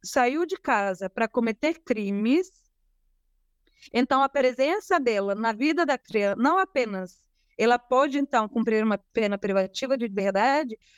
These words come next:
mas a presença dela na vida da criança é muito mais prejudicial do que a prisão dela. Então, não apenas não é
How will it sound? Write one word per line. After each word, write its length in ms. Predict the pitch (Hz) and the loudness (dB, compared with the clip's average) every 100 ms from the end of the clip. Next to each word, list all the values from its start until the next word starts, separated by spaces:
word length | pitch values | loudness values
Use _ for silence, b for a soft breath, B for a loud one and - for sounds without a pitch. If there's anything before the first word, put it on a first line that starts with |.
| b | b
mas 240 | 220 233 247 | 0 2 2
a 80 | |
presença 640 | 247 254 233 269 330 359 320 | 0 0 0 0 0 -2 -2
dela 160 | 277 | 0
na 160 | 247 233 | 0 -4
vida 160 | 220 208 | -4 -4
da 140 | 190 | -6
criança 480 | - 233 269 311 - | -2 0 2 0 -2
é 80 | 226 | 0
muito 240 | 247 285 | 0 2
mais 220 | 277 320 | 2 2
prejudicial 840 | 330 339 294 269 - 247 240 311 330 _ _ _ | 0 -2 -2 -6 -2 2 2 0 -4 _ _ _
do 140 | 208 269 | -6 -6
que 240 | - 277 | 0 2
a 100 | 302 | 2
prisão 420 | 302 339 269 294 | 2 0 2 0
dela. 380 | 302 254 247 185 185 _ _ _ _ - | 0 0 0 -4 -12 _ _ _ _ -6
Então, 260 | 240 294 | 0 2
não 260 | 294 302 370 | 2 4 2
apenas 560 | 392 - 320 359 370 - | 0 0 2 2 0 2
não 260 | 302 285 262 | 4 4 0
é 220 | 208 | -2